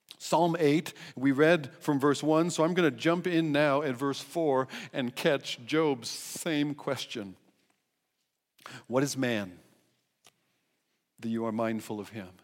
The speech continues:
And the son of man, or the son of humanity,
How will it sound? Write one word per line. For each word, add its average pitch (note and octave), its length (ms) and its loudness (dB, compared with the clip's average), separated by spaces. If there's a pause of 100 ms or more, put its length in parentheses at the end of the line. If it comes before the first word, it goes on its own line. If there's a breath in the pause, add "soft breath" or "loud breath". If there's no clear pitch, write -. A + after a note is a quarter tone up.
(1300)
And A2+ 100 -6
the A2+ 60 -4
son F3+ 240 0
of C3 160 0
man, A#2 260 0
or A2 60 -2
the B2 60 -6
son F#3+ 220 2
of E3 120 2
humanity, C#3+ 640 0